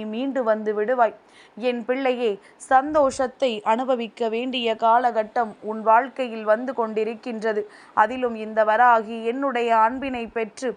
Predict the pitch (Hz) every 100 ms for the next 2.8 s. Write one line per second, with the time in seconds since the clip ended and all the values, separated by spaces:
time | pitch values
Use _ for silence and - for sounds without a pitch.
0 | - - - - 254 262 262 285 302 269
1 | 254 247 254 233 233 226 - 233 226 226
2 | 240 240 269 262 233 233 - 240